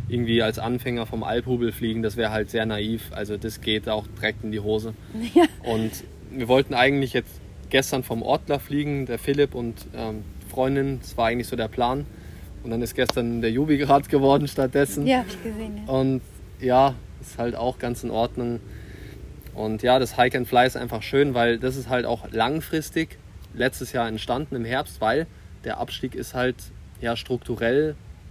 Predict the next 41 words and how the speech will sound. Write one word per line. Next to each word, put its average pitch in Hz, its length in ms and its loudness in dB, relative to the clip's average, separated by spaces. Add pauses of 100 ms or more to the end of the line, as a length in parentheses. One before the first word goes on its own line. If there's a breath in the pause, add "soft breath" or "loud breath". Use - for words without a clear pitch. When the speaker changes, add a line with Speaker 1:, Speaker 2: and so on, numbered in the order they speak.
(340)
Speaker 1:
wird 131 260 4
mir 127 100 -2
halt 117 160 -2
weggenommen. 104 580 -2
Ja, 110 160 -4
wenn's 107 200 -6
gut 131 200 -4
läuft, 127 220 -2
kann 110 140 -6
ich 101 80 -6
runterfliegen 127 640 -2
und 107 100 -6
spare 104 240 -2
mir 110 160 -4
vielleicht 101 340 -6 (380 soft breath)
zweitausend 107 560 -2
Höhenmeter 101 400 -4
Abstieg. - 300 -8
Speaker 2:
Das 214 160 -4
mehrmals 220 380 4
Speaker 1:
Und - 100 -16
Speaker 2:
die 202 60 -6
Woche 214 200 -2
natürlich 180 420 -8
dann, - 60 -10
Speaker 1:
Genau, 113 180 2
Speaker 2:
ne? - 60 -2
Speaker 1:
und 160 380 2
außerdem 127 420 -2
hast 120 200 -8
du 123 40 -2
halt 113 140 -2
noch 107 140 -4
einen 107 180 -6
Hochgenuss, 113 640 0
weil 110 280 2 (920 loud breath)
runterfliegen 123 560 2
ist 117 120 -4
halt 110 140 2
auch 110 200 0
schon 113 560 -2